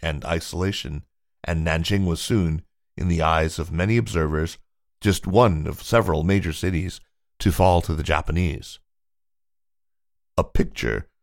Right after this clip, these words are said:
may be worth a thousand words, but the case of John McGee's movies illustrate that they do not speak for themselves.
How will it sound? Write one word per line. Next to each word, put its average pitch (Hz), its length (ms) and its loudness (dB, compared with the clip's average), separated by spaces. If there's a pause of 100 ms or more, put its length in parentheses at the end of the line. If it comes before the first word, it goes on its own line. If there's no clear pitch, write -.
(160)
may 92 160 4
be 82 140 2
worth 82 260 4
a 80 60 4
thousand 80 480 0
words, 78 540 -2 (440)
but - 120 -6
the 82 40 -4
case 107 320 0
of 90 80 -8
John 87 240 2
McGee's 85 360 -2
movies 82 560 -2 (420)
illustrate 98 680 2 (440)
that 95 200 2
they 82 120 2
do 76 180 0
not 76 420 0 (340)
speak - 420 -2
for 76 180 0
themselves. 76 840 -6